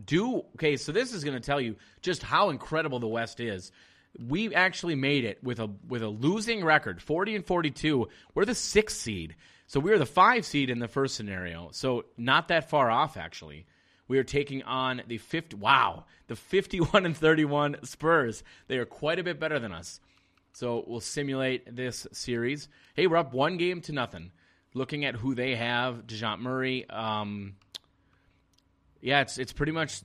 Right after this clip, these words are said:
just the standard, uh, the standard Spurs that you would expect. Um, let's see, going through, actually, in this scenario, so we started in the offseason the one thing that did change for the Spurs specifically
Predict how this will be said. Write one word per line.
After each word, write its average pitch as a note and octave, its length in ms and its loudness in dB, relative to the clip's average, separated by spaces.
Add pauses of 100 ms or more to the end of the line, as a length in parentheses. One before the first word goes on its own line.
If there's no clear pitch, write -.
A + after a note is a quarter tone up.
(120)
just C3+ 260 -8
the C3 80 -4
standard, C3+ 560 -2
uh, B2+ 300 -2
the A#2 100 -12
standard C3 400 -6
Spurs B2+ 400 -4
that A2+ 120 -6
you A#2+ 100 -4
would A#2+ 100 -4
expect. C3 460 -8 (440)
Um, G#2+ 320 -4
let's G#2+ 140 -10
see, G#2 140 -8
going B2 360 -2
through, C3+ 520 -2 (380)
actually, C#3+ 440 -2 (380)
in C3+ 100 -4
this G3 180 2
scenario, D#3 280 0
so C#3+ 160 -4
we C3+ 140 -2
started G3+ 420 -2
in G#3 60 -2
the D3 80 0
offseason C#3+ 720 -2 (280)
the B2+ 80 0
one D3+ 220 2
thing F#3+ 180 -6
that D3+ 220 -2
did C#3 220 -2
change C3+ 420 -4
for - 140 -12
the G2+ 80 -12
Spurs C#3 360 4
specifically A#2 760 -6